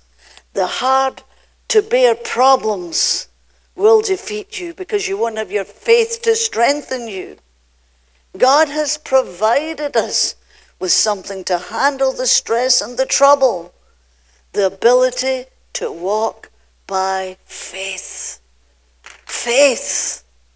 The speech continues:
Oh, hallelujah. Faith in God.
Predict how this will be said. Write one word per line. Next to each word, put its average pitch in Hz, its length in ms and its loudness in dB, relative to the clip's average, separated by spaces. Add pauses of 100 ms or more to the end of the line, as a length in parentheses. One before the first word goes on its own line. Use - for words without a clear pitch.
(840)
Oh, 196 480 -8 (240)
hallelujah. 165 720 -8 (920)
Faith 233 480 0
in 220 160 -16
God. 165 460 -14